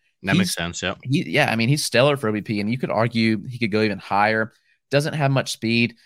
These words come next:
Speaker 2: but his swing generates easy loft. He doesn't hit the ball on the ground often. A lot of fly balls and line drives.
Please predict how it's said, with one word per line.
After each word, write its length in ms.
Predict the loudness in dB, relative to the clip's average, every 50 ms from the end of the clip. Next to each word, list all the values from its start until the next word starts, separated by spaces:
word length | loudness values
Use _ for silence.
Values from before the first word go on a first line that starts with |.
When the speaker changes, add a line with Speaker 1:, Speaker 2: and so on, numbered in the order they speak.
| _ _
Speaker 2:
but 80 | -6 -2
his 100 | 0 0
swing 300 | 0 0 0 0 0 2
generates 420 | 0 0 2 2 2 0 0 -2 -4
easy 320 | -2 -2 0 0 0 0 0
loft. 540 | 0 0 0 0 2 2 2 2 0 -2
He 100 | -8 -6
doesn't 220 | -4 -4 -4 -2 -2
hit 100 | -2 -2
the 80 | -2
ball 220 | 0 2 4 4 4
on 80 | 2
the 60 | 0 -4
ground 340 | -2 -2 -2 0 0 2
often. 360 | 2 2 2 0 -2 -4 -4 -4
A 480 | -8 -12 _ _ _ _ _ _ 0
lot 120 | 2 2 2
of 80 | 2
fly 220 | 2 2 2 2 4
balls 280 | 4 4 4 4 2
and 100 | 0 -2
line 200 | -2 -2 -2 -2
drives. 500 | -2 -2 0 0 2 2 2 0 -2 -8